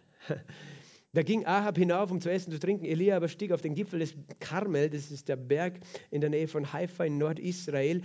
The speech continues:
mit Blick auf das Meer dort. Und er beugte sich zur Erde, legte sein Gesicht zwischen seine Knie und er sagte zu seinem Diener,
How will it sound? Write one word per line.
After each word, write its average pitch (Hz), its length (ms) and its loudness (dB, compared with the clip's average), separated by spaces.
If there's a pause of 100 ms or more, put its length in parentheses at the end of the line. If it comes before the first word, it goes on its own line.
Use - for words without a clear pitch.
(200)
mit 131 240 -4
Blick 175 300 4
auf 135 140 -2
das - 220 -4
Meer 151 360 2
dort. 139 360 -2 (600)
Und 170 100 6
er 196 100 10
beugte 226 420 6
sich 202 200 2
zur 208 140 4
Erde, 208 240 6
legte 202 300 6
sein 196 180 4
Gesicht 196 320 0
zwischen 196 320 0
seine 190 240 4
Knie 190 300 2 (260)
und 165 120 2
er 180 100 6
sagte 180 440 0
zu 185 140 -6
seinem 180 320 2
Diener, 175 300 2